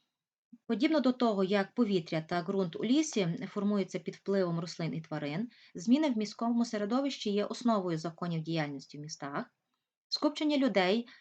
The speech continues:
і зосередження промисловості в обмеженому просторі впливають на місцеві види рослин і тварин. Немає жодного міста, що могло би існувати тільки у своїх офіційних межах.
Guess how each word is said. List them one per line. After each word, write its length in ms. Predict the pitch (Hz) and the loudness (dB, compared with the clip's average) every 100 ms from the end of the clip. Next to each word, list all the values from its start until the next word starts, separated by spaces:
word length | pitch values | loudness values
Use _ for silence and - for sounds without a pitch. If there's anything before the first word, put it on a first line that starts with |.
| _ | _
і 80 | - | -8
зосередження 580 | 190 190 214 254 254 254 | -6 0 2 4 6 4
промисловості 800 | 233 208 202 196 180 156 - 147 | 2 -4 -2 0 0 -2 -4 -8
в 200 | 151 165 | -8 -10
обмеженому 680 | - 165 208 202 175 165 156 | -8 -2 0 0 -2 -4 -6
просторі 640 | 156 139 156 _ - 202 | -6 -8 -10 _ -8 -4
впливають 540 | 240 - 185 226 269 262 | -4 -2 0 2 2 0
на 240 | 226 220 | 0 0
місцеві 480 | 202 196 - 262 277 | 0 -2 0 0 0
види 320 | 196 180 160 | 0 -2 -2
рослин 440 | 156 156 - 143 160 | -4 -6 -8 -8 -8
і 60 | |
тварин. 480 | 156 143 139 151 240 - _ _ _ - | -10 -10 -8 -6 -8 -10 _ _ _ -6
Немає 400 | 165 185 202 202 | -4 -2 0 0
жодного 420 | 185 185 233 277 | 0 2 2 4
міста, 500 | 202 156 - 190 247 - - - | 4 0 -2 -2 -2 -8 -20 -20
що 300 | - 208 202 | -8 -2 0
могло 340 | 190 196 220 247 | 0 0 2 2
би 120 | 262 | 0
існувати 600 | - 233 208 208 185 175 | 0 -2 0 0 -2 -6
тільки 440 | - 240 269 277 | 0 0 0 -2
у 120 | 208 | -4
своїх 420 | 190 185 185 226 214 | -4 -4 -2 -2 -4
офіційних 580 | 190 165 185 180 165 | -6 -4 -4 -4 -8
межах. 320 | 156 117 - | -8 -8 -10